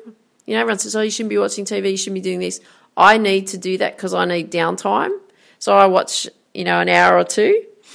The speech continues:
Um, and, you know, I watch Netflix. Guess why I watch Netflix?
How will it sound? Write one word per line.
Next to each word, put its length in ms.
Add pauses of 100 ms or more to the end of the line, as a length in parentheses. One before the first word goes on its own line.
(340)
Um, 640 (760)
and, 260
you 140
know, 100
I 120
watch 300
Netflix. 640
Guess 240
why 160
I 40
watch 260
Netflix? 800